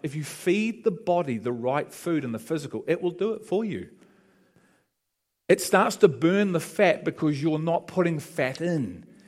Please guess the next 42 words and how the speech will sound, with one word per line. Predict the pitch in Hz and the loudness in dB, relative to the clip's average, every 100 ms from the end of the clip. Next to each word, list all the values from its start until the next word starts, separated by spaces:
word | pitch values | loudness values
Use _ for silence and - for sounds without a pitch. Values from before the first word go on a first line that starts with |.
| - - - | -20 -20 2
You're | 160 | 4
putting | 160 - 185 185 | 4 4 4 6
the | 160 | 4
right | 143 156 180 175 | 4 4 4 0
food | - - 190 214 233 - | -6 2 6 6 4 0
in | 135 135 | -2 -2
so | - 175 | -2 0
the | 170 | 0
body | - 202 254 | 2 4 4
does | 160 151 147 | 4 4 4
the | - 151 | 0 -2
work. | 220 - | 0 -2
It's | 156 | -4
incredible, | 226 226 - 330 403 180 131 | -6 -6 2 8 8 8 2
the | 110 | 0
body. | 113 139 - - - _ _ _ _ _ _ _ - | 2 0 -4 -16 -20 _ _ _ _ _ _ _ 0
It'll | 202 220 | 4 4
heal | - 247 277 | 4 4 4
itself | - - - - - - - _ _ _ _ _ _ _ - | 4 0 -8 -8 -12 -20 -20 _ _ _ _ _ _ _ 4
if | 165 170 156 | 8 8 6
you | 190 | 0
create | 190 - 165 180 190 165 147 | -2 -2 2 4 2 0 -4
the | |
right | 139 143 160 185 | -4 -2 -2 -2
environment | 165 135 170 190 139 135 | -4 0 2 2 0 -2
and | 139 131 | -6 -4
give | 139 139 | -4 -4
it | 143 | -4
the | 139 | -4
right | 123 110 110 92 | -4 -6 -8 -8
thing. | - 190 127 | -6 -4 -4
I'm | |
talking | - 180 | -6 -6
about | 180 147 | -4 -4
in | |
the | 131 | -8
physical. | - 185 151 95 | -8 -8 -8 -12
So | - - 262 135 | -10 -2 0 0
if | 104 | -2
you | 233 | -6
take | - 202 269 - | -4 -4 -4 -4
that | 110 - | -8 -8